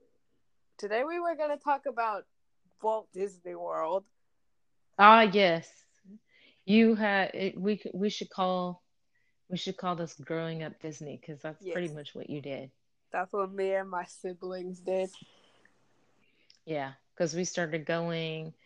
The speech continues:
Speaker 2: to Disney World since actually before you were born. And I think with you, the first time we took you
Speaker 1: I wasn't
Speaker 2: I s-
Speaker 1: even alive yet.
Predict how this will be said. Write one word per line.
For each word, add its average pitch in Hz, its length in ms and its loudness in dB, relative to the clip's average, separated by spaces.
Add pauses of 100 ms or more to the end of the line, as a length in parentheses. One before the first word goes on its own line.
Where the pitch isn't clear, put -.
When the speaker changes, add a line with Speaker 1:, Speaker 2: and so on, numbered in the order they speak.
(400)
Speaker 2:
to 180 80 -8
Disney 208 340 0
World 196 680 -2
since 175 520 -6
actually 180 380 -4
before 165 400 -6
you 190 160 0
were 165 120 -4
born. 151 460 -10 (1200)
And 160 580 -6 (640)
I 160 120 -8
think 226 340 -4
with 190 240 -8
you, 185 480 -2
the 185 100 -6
first 180 320 -8
time 185 200 -4
we 180 120 -6
took - 300 -10
you 185 420 -2 (920)
Speaker 1:
I 196 160 8
wasn't 196 460 2
Speaker 2:
I 190 40 2
s- 196 120 4
Speaker 1:
even 190 260 -6 (260)
alive 180 640 2
yet. 185 320 -8